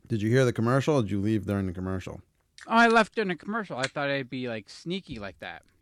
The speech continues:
Speaker 1: No. Well, it,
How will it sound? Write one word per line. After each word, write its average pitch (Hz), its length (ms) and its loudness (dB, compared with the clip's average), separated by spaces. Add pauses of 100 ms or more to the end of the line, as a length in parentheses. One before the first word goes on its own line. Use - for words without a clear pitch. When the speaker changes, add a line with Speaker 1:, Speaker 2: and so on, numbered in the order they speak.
Speaker 1:
No. 92 260 -10 (1300)
Well, 190 340 12 (760)
it, 185 280 0